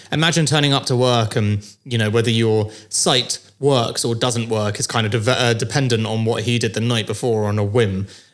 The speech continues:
Anyway, one day he, you know, managed to take the site down, wasn't answering his phone, et cetera, et cetera, et cetera.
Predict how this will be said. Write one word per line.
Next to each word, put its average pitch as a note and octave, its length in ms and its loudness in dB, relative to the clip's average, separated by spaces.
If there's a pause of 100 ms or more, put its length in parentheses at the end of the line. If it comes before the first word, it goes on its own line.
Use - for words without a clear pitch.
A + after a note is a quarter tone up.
(140)
Anyway, B2+ 220 2
one C#3 180 2
day B2+ 240 4
he, A2+ 480 0
you B2 120 -2
know, A2 140 0
managed A2+ 300 -2
to A2+ 60 -10
take A#2+ 180 -2
the A#2+ 60 -4
site B2 280 0
down, G#2+ 280 -2
wasn't A2+ 200 -2
answering A#2+ 340 -4
his G#2+ 120 -2
phone, G#2+ 500 -2 (300)
et C3+ 80 -4
cetera, B2+ 320 0
et B2 40 2
cetera, A#2 300 -2
et A2+ 40 -2
cetera. A2+ 600 -2